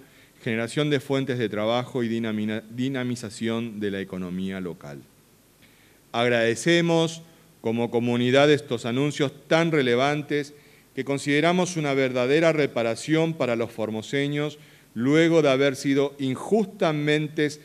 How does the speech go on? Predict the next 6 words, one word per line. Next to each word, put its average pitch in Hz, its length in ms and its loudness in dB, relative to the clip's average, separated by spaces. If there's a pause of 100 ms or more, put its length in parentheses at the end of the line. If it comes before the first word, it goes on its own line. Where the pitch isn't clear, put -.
(400)
relegados 139 840 4
durante 131 380 0
la 117 100 -2
gestión 131 720 -4
nacional 110 840 -6
anterior. 90 600 -12